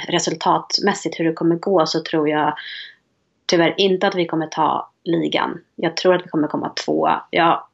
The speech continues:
jag tror och hoppas att vi kommer ge Real Madrid en chans, eller en match. Eh, men, eh, jag tror inte att det, vi kommer ta tillbaka bucklan till Katalonien, tyvärr.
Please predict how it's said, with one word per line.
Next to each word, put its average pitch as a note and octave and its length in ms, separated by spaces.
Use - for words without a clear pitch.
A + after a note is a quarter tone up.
jag F#3 180
tror A3+ 200
och G3 60
hoppas D#3 160
att D#3+ 140
vi E3+ 40
kommer D#3 420
ge F3+ 400
Real D#3+ 260
Madrid C#3+ 200
en D3+ 100
chans, A3 440
eller E3+ 200
en D#3+ 360
match. - 380
Eh, D#3 260
men, D#3+ 500
eh, D#3+ 180
jag E3 140
tror E3+ 160
inte E3+ 160
att E3 80
det, D#3 340
vi F3 220
kommer D#3+ 220
ta D#3+ 100
tillbaka D#3 720
bucklan - 580
till - 460
Katalonien, E3 600
tyvärr. - 420